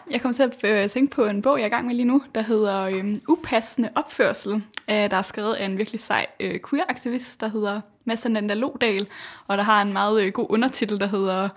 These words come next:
hundrede tusind ord imod den heteroseksuelle verdensorden. <laughs> Øhm, og, øh, det lyder, det er lige så brutalt, som det lyder, sådan meget unapologetic, bare sætter fokus på, øh, hvad køn er for en mærkelig, øh, størrelse, og har en masse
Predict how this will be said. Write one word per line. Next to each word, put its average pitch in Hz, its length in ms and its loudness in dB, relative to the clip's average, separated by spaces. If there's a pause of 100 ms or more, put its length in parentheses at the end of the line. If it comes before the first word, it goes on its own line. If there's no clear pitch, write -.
(240)
hundrede 269 300 6
tusind - 320 -2
ord 226 220 4
imod 220 340 6
den 220 80 2
heteroseksuelle 214 680 -2
verdensorden. 202 680 0 (140)
<laughs> 240 140 4
Øhm, 220 260 6 (300)
og, 208 200 6 (100)
øh, 202 120 4
det 233 180 -2
lyder, 214 300 4 (200)
det 220 80 4
er 220 120 6
lige 220 120 2
så 202 260 0
brutalt, 208 380 -2
som 196 120 -6
det 202 100 0
lyder, 208 260 2
sådan 185 400 -2 (340)
meget 208 420 6
unapologetic, 208 720 2
bare 180 200 4
sætter 196 300 -2
fokus 202 360 -2
på, - 320 -2 (160)
øh, 180 300 -2 (160)
hvad 196 300 0
køn 208 200 -2
er 190 120 2
for 196 180 -2
en 185 320 -2 (260)
mærkelig, 190 480 0 (100)
øh, 185 280 0
størrelse, 185 680 -2
og 180 200 -2
har 208 140 -4
en 202 100 -2
masse 196 340 -4